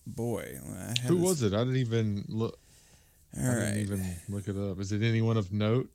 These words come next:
Speaker 2: Or
Speaker 1: Oh,
Speaker 2: you just
Speaker 1: yeah.
Speaker 2: don't like his work?
Speaker 1: Oh, no, no. It's Bill Butler. And if that name doesn't ring a bell to you,
Speaker 2: Oh,
Speaker 1: I'll
Speaker 2: shit, he did Jaws.
Speaker 1: Dude, he did Jaws. Let me, I'm gonna hit you with some, I'm gonna hit you with some,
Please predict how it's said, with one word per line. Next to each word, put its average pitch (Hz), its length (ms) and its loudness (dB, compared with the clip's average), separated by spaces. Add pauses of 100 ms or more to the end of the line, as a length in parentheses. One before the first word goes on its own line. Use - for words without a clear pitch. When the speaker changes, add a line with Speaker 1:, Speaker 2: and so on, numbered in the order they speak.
(160)
Speaker 2:
Or 143 60 6
Speaker 1:
Oh, 131 140 6
Speaker 2:
you 107 120 4
just 104 180 2
Speaker 1:
yeah. 107 100 2
Speaker 2:
don't 92 140 -2
like 104 200 -2
his 95 240 -2
work? 101 260 -2 (140)
Speaker 1:
Oh, 123 220 2
no, 120 260 0
no. 92 300 -4
It's 107 140 -4
Bill 139 420 2
Butler. 123 680 -4 (460)
And - 120 -8
if 107 100 -6
that 110 180 -2
name 139 400 0
doesn't 135 400 0 (480)
ring 127 180 -2
a 113 60 -2
bell 113 320 -2
to 123 220 -2
you, 101 300 -2
Speaker 2:
Oh, 202 120 2
Speaker 1:
I'll 175 40 4
Speaker 2:
shit, 208 220 0
he 220 80 4
did 202 180 4
Jaws. 196 800 0
Speaker 1:
Dude, 110 480 0
he 113 180 0
did 123 320 2
Jaws. 160 720 -4 (1000)
Let 123 120 -6
me, 131 160 -4
I'm 110 120 -2
gonna 123 120 -2
hit 123 240 -4
you 107 80 -4
with 104 100 -4
some, 104 440 -4
I'm 127 80 -4
gonna 127 80 -2
hit 131 180 -2
you 113 60 -4
with 110 100 -2
some, 107 200 -4